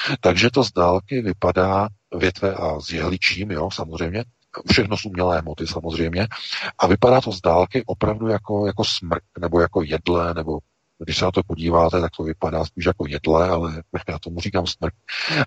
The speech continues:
A vypadá to prostě z dálky, eh,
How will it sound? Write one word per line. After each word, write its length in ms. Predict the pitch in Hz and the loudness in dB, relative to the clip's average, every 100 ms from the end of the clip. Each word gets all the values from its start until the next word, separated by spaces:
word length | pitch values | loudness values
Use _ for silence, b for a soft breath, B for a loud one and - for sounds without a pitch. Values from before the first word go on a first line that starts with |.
| - | 2
A 160 | 87 82 B | 2 2 B
vypadá 480 | 90 92 110 107 117 | -2 0 2 4 4
to 120 | 113 | 2
prostě 280 | 120 117 127 | -2 -4 -4
z 80 | 107 | -2
dálky, 720 | - 101 101 - 113 110 | 2 2 0 -2 0 2
eh, 20 | 117 | 2